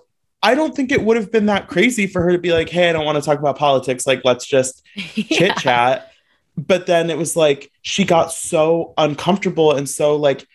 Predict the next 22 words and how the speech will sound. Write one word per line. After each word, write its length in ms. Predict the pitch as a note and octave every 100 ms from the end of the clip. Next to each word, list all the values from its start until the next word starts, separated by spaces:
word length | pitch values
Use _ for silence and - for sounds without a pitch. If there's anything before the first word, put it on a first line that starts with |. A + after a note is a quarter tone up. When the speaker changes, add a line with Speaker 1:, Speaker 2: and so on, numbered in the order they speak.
| _ - - _
Speaker 1:
flustered 840 | - - D3 D#3 G#3 - D#3+ C#3 C3
every 320 | D#3 D#3 E3
time 400 | E3 D#3 D3 D3
some 280 | C#3 D#3+ D3+
sort 220 | D3+ D3 C#3+
of 100 | C3
serious 440 | D#3 D3 C#3 C#3
conversation 600 | D3 C3+ C3+ E3+ G3+ G3+
topic 400 | D#3+ C3 B2 C3
was 140 | C3 B2+
brought 240 | B2+ B2
up. 280 | B2+ C3 - - - -
And, 140 | F#3+
you 60 | G3+
know, 100 | F3
she's 240 | F3 F#3
explaining 580 | F3 - - B2+ C#3+ E3
what 140 | E3 E3
she's 180 | F3
learned 220 | D3+ D#3+ E3+
about 240 | F3+ -
microaggressions. 1080 | C#3 E3 F3+ D#3 C#3 C#3 B2+ C#3 C3 B2+